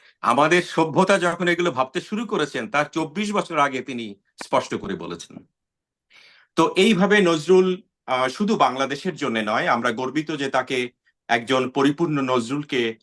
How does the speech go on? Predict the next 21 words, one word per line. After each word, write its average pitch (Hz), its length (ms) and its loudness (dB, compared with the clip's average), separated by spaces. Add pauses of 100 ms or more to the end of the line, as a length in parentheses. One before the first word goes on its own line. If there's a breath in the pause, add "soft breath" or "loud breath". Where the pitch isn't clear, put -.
আহ, 107 460 0
আমরা 110 220 0
পেয়েছি। 113 500 0 (640)
তার 110 440 2
সাধনা, 135 580 2
তার 107 240 -2
দর্শন, 127 600 -4
তার, 117 320 2 (240)
আহ, 101 280 -4
সৃষ্টি, 139 720 -2 (140)
সাহিত্যকর্ম 123 960 -4 (340 soft breath)
সবকিছুই - 600 2
বাংলাদেশিদের 113 640 0
জন্য 117 340 0
সর্বত্র 117 800 -4 (300 soft breath)
সার্বজনীনভাবে 131 1000 2
সবসময়, 104 640 -4 (180)
আহ, 101 180 0
প্রয়োজনীয় 113 560 0
হয়ে 95 180 -6
থাকবে। 139 460 -2